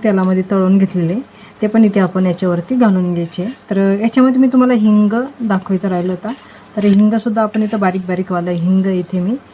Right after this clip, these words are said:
घालून घेतला होता. आता हे तेल एकदम थंड असं झालेलं आहे, तर आता आपण हे याच्यावरती, लोणच्यावरती घालून घ्यायचं आहे. आता हे आपल्याला मिश्रण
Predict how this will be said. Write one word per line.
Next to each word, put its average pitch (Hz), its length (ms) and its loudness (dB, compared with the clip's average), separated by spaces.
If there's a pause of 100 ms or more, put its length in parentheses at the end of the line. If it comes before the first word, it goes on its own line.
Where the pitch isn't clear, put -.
(320)
घालून 185 300 2
घेतला 180 260 -4
होता. 165 180 -10 (240)
आता 185 180 -6
हे 185 120 2 (120)
तेल 208 160 2
एकदम 208 260 0 (120)
थंड 202 200 -4
असं 226 240 -10
झालेलं 185 420 -6
आहे, 196 100 -8 (500)
तर 190 80 -6
आता 196 140 -6
आपण 196 200 -2
हे 208 160 0
याच्यावरती, 185 600 -6 (100)
लोणच्यावरती 202 560 -4
घालून 180 300 -6
घ्यायचं 160 300 -12
आहे. 160 80 -16 (1300)
आता 226 140 0
हे 233 360 4
आपल्याला 214 380 0
मिश्रण 214 520 2